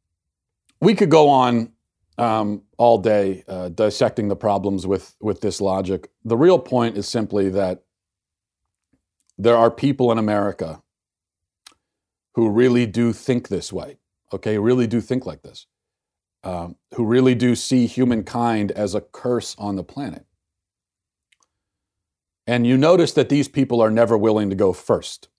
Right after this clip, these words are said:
They aren't going to remove themselves from the gene pool and get the ball rolling. No, they want others to do it. Just like the people who complain about overpopulation. You'll notice they complain about overpopulation, um, but they never seem to put themselves in the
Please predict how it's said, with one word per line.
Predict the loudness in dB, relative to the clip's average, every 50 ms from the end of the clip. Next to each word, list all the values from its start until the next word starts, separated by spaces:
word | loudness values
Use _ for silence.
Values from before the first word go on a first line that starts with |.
| _ _ _ _ -2
They | 0 2
aren't | 4 2 4 4
going | 4 4 4 4
to | 4
remove | 4 4 4 4 4 4 2
themselves | 2 -2 -4 -4 -2 0 2 4 4 4 2 0
from | -2 -2 -2 0
the | -2
gene | -2 -4 -4 -4 -4 -6 -6
pool | -4 -4 -2 -2 -2 -2 -4 -6 _ _ _ _ _ _ _ -4
and | -2 -2 2 2
get | 2 2 2
the | 0
ball | -2 2 4 6 6 6 6 6
rolling. | 6 6 6 6 4 4 2 -2 -2 0 2
No, | 2 4 4
they | 4 4 4
want | 4 2 0 0 0
others | 0 0 2 2 2 0 -2
to | -2
do | 0 0
it. | 0 0 -4 -10 -20 _ _
Just | 4 4 4
like | 4 2
the | 2
people | 2 2 2 4 4
who | 4 4
complain | 4 2 2 2 2 2 4
about | 4 4 4 4
overpopulation. | 2 2 4 4 2 2 2 2 2 2 2 2 2 4 2 2 2 0 -4 -4 -4 -8 _ _ _ _ _ _ _
You'll | 2 4
notice | 6 6 6 6 6 4 4
they | 2 2
complain | 2 2 2 4 4 6
about | 6 6 6
overpopulation, | 4 4 4 2 2 2 2 2 4 4 4 4 2 2 0 -2 -2 -6 _ _ _ _ _ _ _ _ _ _
um, | 6 8 8 8 6 2 -2 -6 _
but | -2 0 2 4 4
they | 4 6
never | 6 6 6 6 4
seem | 2 2 2 2 2
to | 2 2
put | 2 2 0 0 2 2
themselves | 2 2 2 -2 0 2 4 4 6 6 6 4 2 2 -2 -6 -4 -2
in | 0 0 2
the | 2 0 0